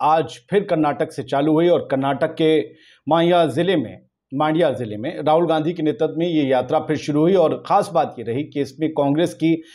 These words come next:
अभी जो अध्यक्षा हैं और राहुल गांधी की माताश्री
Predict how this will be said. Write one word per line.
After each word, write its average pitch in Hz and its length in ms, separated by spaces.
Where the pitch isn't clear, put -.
अभी 147 200
जो 180 120
अध्यक्षा 156 520
हैं 143 420
और 139 120
राहुल 151 240
गांधी 147 260
की 151 140
माताश्री 131 520